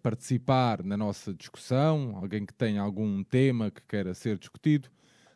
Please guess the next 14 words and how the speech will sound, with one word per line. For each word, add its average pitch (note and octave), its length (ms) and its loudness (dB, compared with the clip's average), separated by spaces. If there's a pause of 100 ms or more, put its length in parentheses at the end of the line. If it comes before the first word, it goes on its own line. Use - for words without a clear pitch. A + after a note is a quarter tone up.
daqui A#2+ 260 -2
a A#2+ 40 -6
pouco C3 340 0 (120)
pode C#3 340 6
também G2+ 260 0
entrar G2 360 -2
aqui G2 180 -6
connosco F#2+ 540 -4
na F#2 100 -4
nossa G2+ 260 -2
janela G#2 600 -2 (100)
em A#2 260 -2
direto. A2 540 0 (960)
João, B2+ 320 4